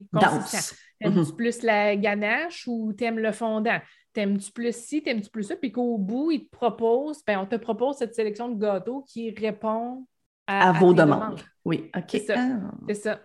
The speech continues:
Speaker 2: Fait que, tu sais, prenez, tu sais, ceux qui nous écoutent, prenez en note comme la liste des questions. Faites-vous comme un petit tableau Excel ou une feuille de papier, peu importe, avec qu'est-ce qui revient souvent. Tu sais, OK, les gens, ils me posent des questions sur les allergènes, ils me posent des questions sur la composition du gâteau, ils me posent des questions pour, ah, ben là, on est huit,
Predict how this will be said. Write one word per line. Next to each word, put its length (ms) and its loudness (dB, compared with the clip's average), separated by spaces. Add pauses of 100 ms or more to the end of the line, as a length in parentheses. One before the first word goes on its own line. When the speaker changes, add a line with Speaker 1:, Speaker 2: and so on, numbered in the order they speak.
(200)
Speaker 2:
Fait 80 -4
que, 60 -8
tu 80 0
sais, 40 0
prenez, 880 -4
tu 80 -2
sais, 80 0
ceux 120 -10
qui 80 -6
nous 140 0
écoutent, 280 -6
prenez 460 -4
en 160 -2
note 200 -4
comme 140 -8
la 100 -4
liste 180 -2
des 120 -2
questions. 340 -2
Faites-vous 160 -10
comme 140 -2
un 100 -4
petit 120 -14
tableau 280 0
Excel 760 -4
ou 100 -4
une 260 -2
feuille 140 -4
de 80 -4
papier, 260 -8
peu 120 -6
importe, 240 -6 (260)
avec 140 -2
qu'est-ce 120 -6
qui 120 -6
revient 160 -2
souvent. 240 -6 (200)
Tu 100 -4
sais, 120 -14 (100)
OK, 120 -6
les 180 0
gens, 80 -2
ils 60 -2
me 40 -2
posent 160 0
des 120 0
questions 440 -4
sur 140 -2
les 140 0
allergènes, 440 -2
ils 100 -4
me 60 -2
posent 200 -2
des 100 -2
questions 560 -6
sur 220 -10
la 160 0
composition 420 -6
du 80 -6
gâteau, 320 -4
ils 100 -8
me 60 -10
posent 240 -2
des 80 -4
questions 340 -6
pour, 200 -4
ah, 120 -2
ben 160 2
là, 140 0
on 160 -2
est 200 -4
huit, 240 -4